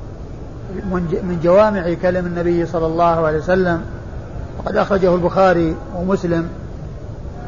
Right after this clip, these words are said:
يعني بغير هذا اللفظ، حيث قال:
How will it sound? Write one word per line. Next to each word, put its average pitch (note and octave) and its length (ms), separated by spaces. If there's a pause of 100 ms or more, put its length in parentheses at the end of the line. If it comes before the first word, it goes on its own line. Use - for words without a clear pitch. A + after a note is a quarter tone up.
يعني E3+ 280
بغير D#3+ 720
هذا E3+ 100
اللفظ، E3+ 380 (880)
حيث E3 160
قال: F3 460